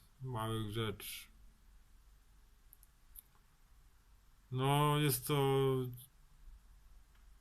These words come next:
męczący kawałek historii. Każdemu, który ma, podcho-,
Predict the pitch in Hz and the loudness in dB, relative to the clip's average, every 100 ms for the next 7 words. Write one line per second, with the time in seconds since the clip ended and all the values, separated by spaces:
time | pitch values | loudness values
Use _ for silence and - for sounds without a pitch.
0 | - - - - - - - _ - _ | -20 -20 -20 -20 -20 -20 -20 _ -20 _
1 | - - 139 131 123 131 120 - - 117 | -16 -6 0 0 2 0 0 -4 -6 -6
2 | 110 107 101 - - - - 104 101 104 | -4 -6 -6 -8 -8 -8 -6 -6 -6 -8
3 | 104 98 - - - - - - - - | -10 -16 -20 -20 -20 -20 -20 -20 -20 -20
4 | - - - - - - - - - - | -20 -20 -20 -20 -20 -20 -20 -20 -20 -20
5 | - - - - - - - - 135 127 | -20 -20 -20 -20 -20 -20 -14 -2 0 4
6 | 147 139 123 - 131 127 127 123 117 117 | 4 4 2 0 0 2 4 4 2 0
7 | 117 120 123 120 117 117 117 113 113 117 | 0 0 2 4 4 2 -2 -4 -8 -12
8 | 120 117 - - 113 117 | -12 -12 -12 -10 -8 -8